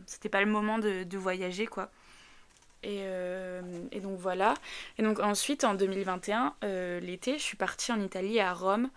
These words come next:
Alors, ça s'est fait à la dernière minute. Euh, c'était pendant la Coupe du, d'Europe, je crois. C'était l'Euro en... en France.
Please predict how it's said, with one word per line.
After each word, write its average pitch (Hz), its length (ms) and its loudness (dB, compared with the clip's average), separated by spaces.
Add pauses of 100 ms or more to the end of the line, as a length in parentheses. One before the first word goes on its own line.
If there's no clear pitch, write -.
(300)
Alors, 208 160 6
ça 214 100 4
s'est 196 140 -2
fait 202 160 -4
à - 20 -2
la 185 120 0
dernière 226 360 2
minute. 214 480 -2 (600)
Euh, 202 180 2
c'était 208 260 0
pendant 190 240 -4
la 175 140 -2
Coupe - 220 -10
du, 226 480 -2
d'Europe, 226 420 -2
je - 80 -12
crois. 311 200 -6 (260)
C'était 196 400 -4
l'Euro 208 420 4 (220)
en... 185 180 -8 (200)
en 175 580 -10
France. - 400 -6